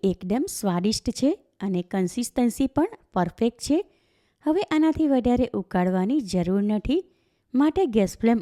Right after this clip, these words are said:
ઓફ કરીને રબડી કુકરમાંથી એક બીજા વાસણમાં કાઢી લઉં છું. થોડી વાર પછી રબડી ઠંડી થઈ એટલે પહેલાં કરતાં વધારે ઘટ્ટ થઈ ગઈ. એમાં થોડી બદામ અને પિસ્તાની કતરણ નાખું છું.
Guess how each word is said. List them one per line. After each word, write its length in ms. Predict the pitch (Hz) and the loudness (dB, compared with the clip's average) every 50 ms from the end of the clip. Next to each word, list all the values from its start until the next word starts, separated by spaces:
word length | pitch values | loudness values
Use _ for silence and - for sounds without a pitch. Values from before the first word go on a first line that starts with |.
| - - | -2 -2
ઓફ 280 | 185 180 175 - - | -2 -2 -2 -2 -4
કરીને 520 | - - 214 214 226 226 233 247 294 381 - _ _ _ _ _ _ _ _ _ _ _ - | -2 0 2 2 4 2 4 2 2 0 0 _ _ _ _ _ _ _ _ _ _ _ -2
રબડી 360 | 196 208 190 190 220 294 359 | 0 0 0 2 2 2 2
કુકરમાંથી 800 | - - 240 233 - - 370 381 311 294 277 240 - 294 415 - - | 2 0 -4 -4 0 0 2 4 4 4 4 2 0 -2 -2 -2 -2
એક 220 | 190 185 - - | -2 -2 -2 -4
બીજા 320 | 185 185 180 - 226 233 233 | -4 -4 -2 0 0 0 2
વાસણમાં 520 | 233 226 208 - 233 226 226 233 247 240 | 0 0 0 -2 -2 -2 0 0 0 0
કાઢી 320 | - - 240 233 226 247 | 0 0 0 0 2 2
લઉં 220 | 247 269 262 262 247 | 2 2 2 0 0
છું. 240 | - - 330 453 - _ _ _ _ _ _ _ _ _ _ _ _ _ _ - - | -2 -2 -4 -4 -4 _ _ _ _ _ _ _ _ _ _ _ _ _ _ 0 0
થોડી 260 | 262 285 302 359 370 | 2 2 0 0 0
વાર 220 | 392 370 381 370 - - | 0 -2 -4 -4 -4 -2
પછી 320 | 285 254 - - 294 370 | -2 -2 0 0 0 2
રબડી 440 | 330 247 208 196 180 208 220 320 403 | 2 2 0 0 0 2 2 2 2
ઠંડી 420 | - - 190 180 175 180 196 214 | 2 0 -2 -2 0 0 0 -2
થઈ 240 | 202 - 226 254 349 - - _ | -2 -2 -2 -2 -2 -4 -6 _
એટલે 240 | - 170 - 175 175 | -8 -6 -4 -4 -6
પહેલાં 400 | - - 196 165 180 185 208 220 | -4 -4 -4 -4 -2 -2 -2 -4
કરતાં 460 | - - 220 208 - - 254 311 349 - - | -2 -4 -4 -4 -2 -2 -2 -2 -2 -2 -2
વધારે 420 | 190 190 185 - 185 190 220 277 320 | 0 0 2 2 0 2 2 0 0
ઘટ્ટ 420 | 240 175 - 202 196 - - 240 | -2 -2 -2 -2 -2 0 0 -2
થઈ 280 | 226 - 233 240 247 226 | -2 0 2 2 2 2
ગઈ. 260 | 196 254 277 320 381 - _ _ _ _ _ _ _ _ _ _ _ _ _ _ - | 2 2 2 0 0 -2 _ _ _ _ _ _ _ _ _ _ _ _ _ _ -2
એમાં 280 | - 302 302 359 381 339 | 2 2 4 4 2 2
થોડી 280 | - 302 294 233 226 | 2 2 2 2 0
બદામ 440 | 190 185 190 180 175 214 269 330 381 - - | 0 0 -2 0 0 0 0 -2 -2 -4 -4
અને 160 | 202 190 180 | -2 -2 -2
પિસ્તાની 560 | 175 - 190 175 180 - - 196 196 214 262 | -2 -2 -4 -4 -4 -4 -4 -2 -2 0 -2
કતરણ 420 | 277 - 196 175 - - 190 202 208 | -2 -2 -4 -4 -2 -2 -2 0 0
નાખું 420 | 214 226 220 208 - - 240 240 | 0 0 0 0 0 0 0 0
છું. 260 | - - 262 320 415 | 0 2 0 0 0